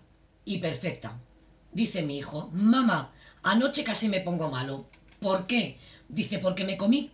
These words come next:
cuatro perritos". <laughs> Es más bestia que un arao. Madre mía, es burro mi hijo, ¿eh? Sí. Pero bueno, es mío. Es lo que hay.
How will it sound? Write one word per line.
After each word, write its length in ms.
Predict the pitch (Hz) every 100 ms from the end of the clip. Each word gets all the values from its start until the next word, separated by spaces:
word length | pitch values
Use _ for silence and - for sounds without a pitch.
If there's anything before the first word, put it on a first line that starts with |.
| -
cuatro 440 | 247 254 254 285
perritos". 600 | 220 160 170 135 131 - -
<laughs> 40 | - - - - - - _ _ - _ _ _ _ _ _ _ _ _ _ _ _ _ _ - - -
Es 100 | -
más 240 | 208 208 190
bestia 400 | 247 233 208 185
que 60 |
un 100 | 190
arao. 340 | 180 156 151 - - - -
Madre 420 | 104 196 180 160
mía, 280 | 165 151 - - -
es 200 | 185 175
burro 320 | 165 165 151
mi 140 | 147 151
hijo, 300 | - 139 139
¿eh? 160 | 160 -
Sí. 320 | 151 131 123 - - - - - - - - _ - - -
Pero 220 | 156 170
bueno, 420 | 175 160 139 139 -
es 160 | 175
mío. 420 | 180 156 151 127 127 - _ - _ _ _ _ _ _ _ _ _ _
Es 140 | 165
lo 140 | 165 143
que 140 | 135
hay. 200 | 135 135